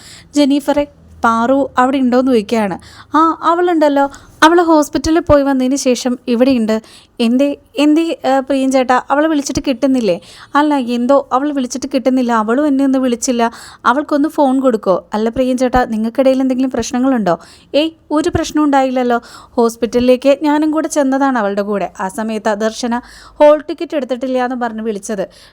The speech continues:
ഇവൾ നിർബന്ധിച്ചത് കൊണ്ടിട്ടാണ് ഹോൾ ടിക്കറ്റ് എടുത്ത് കൊടുക്കാനായിട്ട് ഞാൻ ദർശനയുടെ കൂടെ പോയത്. തിരിച്ച് ഹോസ്പിറ്റലിൽ വന്നു കഴിഞ്ഞപ്പോൾ അവിടുത്തെ സ്റ്റാഫ് പറഞ്ഞു പാറു പോയിന്ന്. പിന്നെ ഞാൻ വിചാരിച്ചു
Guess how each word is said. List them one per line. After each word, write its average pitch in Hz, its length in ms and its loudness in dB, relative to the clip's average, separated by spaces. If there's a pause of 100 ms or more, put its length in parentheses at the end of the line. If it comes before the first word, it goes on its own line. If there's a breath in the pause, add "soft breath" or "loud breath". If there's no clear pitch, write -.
ഇവൾ 196 200 -2
നിർബന്ധിച്ചത് 226 580 -4
കൊണ്ടിട്ടാണ് 254 400 -2
ഹോൾ 247 240 -4
ടിക്കറ്റ് 262 320 -6
എടുത്ത് 247 180 -4
കൊടുക്കാനായിട്ട് 233 500 -4
ഞാൻ 233 160 -6
ദർശനയുടെ 233 420 -6
കൂടെ 208 200 -4
പോയത്. 190 360 -6 (340 loud breath)
തിരിച്ച് 302 280 -4
ഹോസ്പിറ്റലിൽ 302 580 -4
വന്നു 262 240 -4
കഴിഞ്ഞപ്പോൾ 240 420 -6 (260)
അവിടുത്തെ 226 280 -6
സ്റ്റാഫ് 214 400 -6
പറഞ്ഞു 220 320 -8
പാറു 214 300 -6
പോയിന്ന്. 190 480 -4 (360 loud breath)
പിന്നെ 214 260 -6
ഞാൻ 247 200 -2
വിചാരിച്ചു 254 320 -4